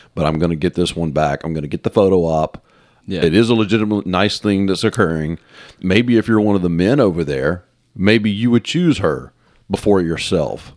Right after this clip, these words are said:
Speaker 2: So I was gonna
Speaker 1: Uh,
Speaker 2: say
Speaker 1: that wouldn't be a bad thing either, 'cause the family of the Whelan guy actually said
Speaker 2: Yeah.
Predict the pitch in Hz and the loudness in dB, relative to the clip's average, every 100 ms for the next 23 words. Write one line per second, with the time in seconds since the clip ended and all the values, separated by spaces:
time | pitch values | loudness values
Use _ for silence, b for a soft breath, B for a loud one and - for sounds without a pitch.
0 | _ 104 87 107 95 92 95 110 120 123 | _ -6 -2 0 0 0 2 2 2 2
1 | 98 92 85 78 80 76 85 90 110 101 | 2 -2 -2 0 -2 -2 -2 2 2 0
2 | 98 82 92 - 120 143 120 98 90 87 | -4 -4 -6 -2 0 0 0 0 2 0
3 | 82 80 78 113 147 87 73 67 69 87 | 0 -2 0 2 2 0 -4 -6 -4 -2
4 | 90 - 82 - 120 98 76 85 71 73 | -2 -4 -10 -2 2 2 -2 -6 -8 -10